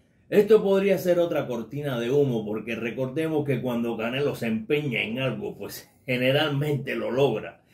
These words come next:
Y pienso que a la larga y con la ayuda incondicional del Consejo Mundial de Boxeo, como siempre,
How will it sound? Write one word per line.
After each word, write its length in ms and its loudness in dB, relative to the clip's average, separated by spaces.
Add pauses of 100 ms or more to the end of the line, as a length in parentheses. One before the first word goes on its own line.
(300)
Y 140 0
pienso 520 2
que 80 -2
a 80 0
la 100 -2
larga 380 0
y 100 -6
con 220 -8
la 80 -2
ayuda 340 4
incondicional 1080 -2
del 260 -4
Consejo 540 -2
Mundial 400 0
de 80 -2
Boxeo, 480 -2
como 240 -4
siempre, 600 -4